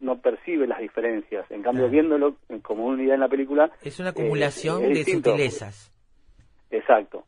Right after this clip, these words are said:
Speaker 1: porque, porque está construido desde la percepción del personaje, que eso era algo que, que a mí me interesaba mucho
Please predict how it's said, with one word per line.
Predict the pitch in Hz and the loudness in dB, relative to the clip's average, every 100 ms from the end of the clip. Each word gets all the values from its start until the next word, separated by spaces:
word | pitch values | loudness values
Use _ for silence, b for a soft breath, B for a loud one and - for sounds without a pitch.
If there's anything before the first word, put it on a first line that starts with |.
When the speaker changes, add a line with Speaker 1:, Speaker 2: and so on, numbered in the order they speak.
| _ | _
Speaker 1:
porque, | 101 120 117 - | -4 -4 -4 -4
porque | 127 127 | -2 0
está | - 170 | 2 2
construido | 175 160 160 175 | 2 -2 0 2
desde | 156 | 4
la | 135 120 | 4 2
percepción | 117 123 - 147 | -4 -6 -4 0
del | 147 | 0
personaje, | 135 110 110 120 - 104 | 0 -4 -2 -2 -2 -4
que | 131 | -2
eso | 143 | 2
era | 139 139 | 4 4
algo | 131 131 | 4 0
que, | 117 - _ b b b b b _ | -2 -6 _ b b b b b _
que | 107 | 0
a | |
mí | 120 | 2
me | 131 | 0
interesaba | 123 113 127 123 | 2 2 4 2
mucho | 123 135 - | 0 -6 -8